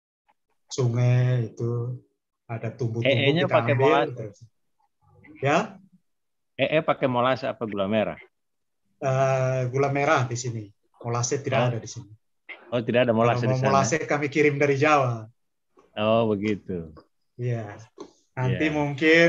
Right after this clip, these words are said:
Speaker 1: tahun-tahun depan mungkin sudah ada molase, tapi di Sumba, pabrik tebunya baru mulai bangun.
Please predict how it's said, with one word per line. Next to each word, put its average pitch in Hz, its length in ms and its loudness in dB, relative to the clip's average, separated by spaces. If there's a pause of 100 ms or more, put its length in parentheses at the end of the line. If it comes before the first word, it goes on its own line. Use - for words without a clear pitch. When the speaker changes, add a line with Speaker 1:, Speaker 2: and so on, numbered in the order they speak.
Speaker 1:
tahun-tahun 143 540 0
depan 151 260 -2
mungkin 139 240 -8
sudah 127 240 -4
ada 120 80 -4
molase, 113 480 -6
tapi 123 300 -8
di 127 80 -4
Sumba, 123 400 -2 (400)
pabrik 123 400 -4
tebunya 127 320 0
baru 123 260 0
mulai 117 380 -4
bangun. 107 320 -12